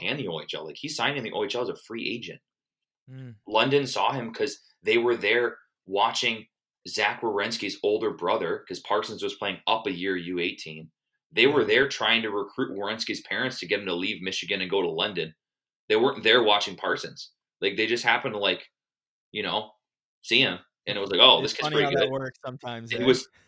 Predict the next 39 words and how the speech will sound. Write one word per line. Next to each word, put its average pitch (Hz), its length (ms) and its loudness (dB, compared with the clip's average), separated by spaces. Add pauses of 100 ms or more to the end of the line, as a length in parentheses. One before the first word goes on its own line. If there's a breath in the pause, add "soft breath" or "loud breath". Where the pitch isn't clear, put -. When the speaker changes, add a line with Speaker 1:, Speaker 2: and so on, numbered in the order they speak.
(120)
Speaker 1:
and 131 100 2
even 147 180 2
then, 160 140 0
he 175 60 -4
was, 117 180 -2
like, 120 100 -6
six - 300 -6
feet - 180 -14
tall. 90 420 -12
Like, 95 140 -6
he 143 100 -2
wasn't 147 400 2
big. 156 360 -2 (380)
Like, 104 240 -4
Speaker 2:
Yeah. 104 200 -10
Speaker 1:
you 120 120 -8
know, 117 100 0
and 117 80 -2
that's, 147 200 0
that's 131 280 -2
the 113 100 -6
thing. 143 220 -4
Like, 95 280 -4 (360)
you - 80 -12
know, 104 60 -4
you 101 120 -4
hear 131 140 6
about 101 240 2
a 98 40 0
lot 95 180 4
of 107 80 2
these 92 180 -4
guys 92 320 0
and 82 140 -4
they're 80 120 -8
massive 82 480 -4
or 80 120 -2
whatever. 92 340 2
Like, 82 200 -2